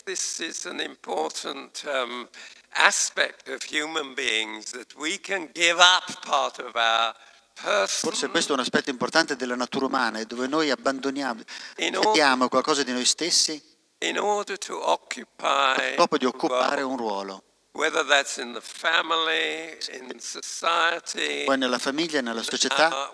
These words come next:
Speaker 1: work,
Speaker 2: al lavoro
Speaker 1: or as a patient.
Speaker 2: o come pazienti.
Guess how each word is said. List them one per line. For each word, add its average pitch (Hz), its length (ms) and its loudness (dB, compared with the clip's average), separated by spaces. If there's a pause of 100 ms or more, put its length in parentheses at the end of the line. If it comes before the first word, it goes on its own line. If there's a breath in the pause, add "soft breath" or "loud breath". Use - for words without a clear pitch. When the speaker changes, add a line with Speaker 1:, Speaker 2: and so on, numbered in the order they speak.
Speaker 1:
work, 170 760 -2
Speaker 2:
al 123 160 -2
lavoro 151 960 2
Speaker 1:
or 139 380 -2
as 135 300 -2
a 135 100 -2
patient. - 600 -4 (760)
Speaker 2:
o 143 240 0
come 127 220 -2
pazienti. 101 600 -2